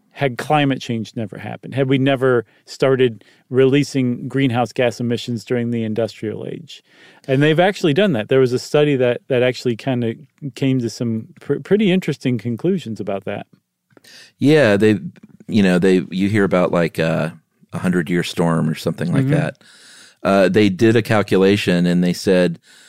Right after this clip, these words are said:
Speaker 2: you know, this was, that, that heat wave in twenty twenty-one of this year in the United States was an,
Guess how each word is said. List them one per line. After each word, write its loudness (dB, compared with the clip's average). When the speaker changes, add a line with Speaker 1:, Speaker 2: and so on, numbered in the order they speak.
Speaker 2:
you 0
know, 2
this 2
was, -2
that, 0
that 0
heat 0
wave 4
in 0
twenty 0
twenty-one 0
of 0
this -2
year 2
in 0
the 0
United 0
States 0
was 0
an, 4